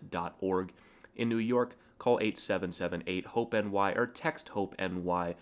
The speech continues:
at four six seven three six nine.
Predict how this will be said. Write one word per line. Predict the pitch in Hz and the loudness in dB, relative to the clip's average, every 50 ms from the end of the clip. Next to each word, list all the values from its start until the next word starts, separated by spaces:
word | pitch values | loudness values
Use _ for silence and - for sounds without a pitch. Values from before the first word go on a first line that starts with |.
| - - - - | -14 -16 -6 -2
at | 104 107 - - - | -2 -2 -2 -4 -6
four | - 113 110 110 107 | -2 0 2 2 2
six | 104 - - - 101 - - | 0 -2 -4 -4 -6 -6 -6
seven | - - 87 82 85 82 80 82 - - - | -4 -4 -2 -2 -2 -4 -6 -8 -12 -16 -16
three | - - 90 80 | -10 -6 -6 -6
six | - - - - 78 76 - - - | -6 -6 -6 -8 -8 -8 -8 -10 -8
nine. | 85 85 87 87 87 85 87 | -4 -2 0 0 0 -2 -4